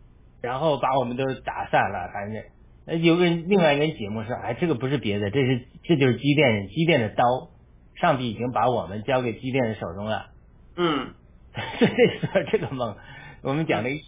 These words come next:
Speaker 1: 象啊。
Speaker 2: 嗯。
Speaker 1: 那基甸这一下子就得了信心了，因为他只有三百个人嘛，
Speaker 2: 嗯。
Speaker 1: 上帝已经差遣了那些胆儿小的人。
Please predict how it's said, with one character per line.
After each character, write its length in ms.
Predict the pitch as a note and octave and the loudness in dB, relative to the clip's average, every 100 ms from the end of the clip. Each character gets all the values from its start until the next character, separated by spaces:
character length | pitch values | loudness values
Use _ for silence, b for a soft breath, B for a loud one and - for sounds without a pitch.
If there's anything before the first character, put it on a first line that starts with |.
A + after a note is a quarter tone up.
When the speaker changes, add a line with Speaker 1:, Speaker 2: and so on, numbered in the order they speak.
| - | -6
Speaker 1:
象 180 | C#3 G2 | -4 -4
啊。 140 | - b b b b - | -10 b b b b -12
Speaker 2:
嗯。 220 | F3+ D#3+ | -6 -2
Speaker 1:
那 120 | G3 | 0
基 280 | G#3 - - | -2 -6 -4
甸 200 | F3+ G3+ | 2 4
这 80 | F3 | 4
一 160 | D#3+ D#3 | 2 2
下 220 | D#3+ C#3 | 2 2
子 140 | C3 | 0
就 160 | B2 D#3 | -2 -4
得 140 | C3+ A#2 | -2 -2
了 80 | |
信 240 | A2+ A2 G2 | -4 -8 -10
心 160 | G2+ | -10
了， 200 | F2+ - - - - - | -12 -14 -20 -20 -20 -2
因 120 | G3+ | 0
为 80 | F#3 | 2
他 140 | E3+ | 2
只 80 | G3 | 2
有 80 | F#3+ | 0
三 240 | G3 G3 | 2 2
百 140 | F3 | 0
个 60 | G2+ | -2
人 220 | F#2+ F2+ | -10 -18
嘛， 120 | - - | -20 -20
Speaker 2:
嗯。 260 | - - | -20 -10
Speaker 1:
上 160 | - F3 | -4 -2
帝 80 | D#3+ | 0
已 100 | F3 | -2
经 180 | C3 C3 | -6 -10
差 120 | - D#3 | -6 -6
遣 180 | C3 G#2+ | -6 -8
了 80 | |
那 120 | A#2 A2+ | -6 -4
些 140 | B2 A#2+ B2+ | -2 -2 -2
胆 120 | - | 2
儿 80 | C3 | 2
小 180 | C#3 G2+ | 4 0
的 100 | F#2+ | -2
人。 240 | G#2+ F2+ | -8 -10